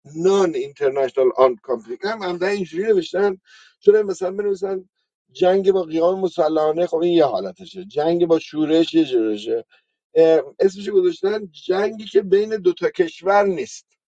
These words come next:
و این میاد حداقل قوانین خاص جنگ در مورد درگیری‌های مسلحانه رو توضیح می‌ده. باز دوباره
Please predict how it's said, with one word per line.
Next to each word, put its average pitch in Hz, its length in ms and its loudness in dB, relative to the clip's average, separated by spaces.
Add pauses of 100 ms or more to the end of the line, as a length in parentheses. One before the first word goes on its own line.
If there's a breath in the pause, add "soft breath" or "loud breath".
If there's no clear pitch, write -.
(680 soft breath)
و 185 340 6
این 240 200 -6
میاد 233 180 2
حداقل 175 920 -2
قوانین 165 640 -2
خاص 190 560 -4
جنگ 165 580 -4
در 151 140 4
مورد 156 540 2 (440)
درگیری‌های 156 580 4
مسلحانه 156 960 -2
رو 170 460 4 (440)
توضیح 160 480 0
می‌ده. 160 360 4
باز 202 220 2
دوباره 196 420 2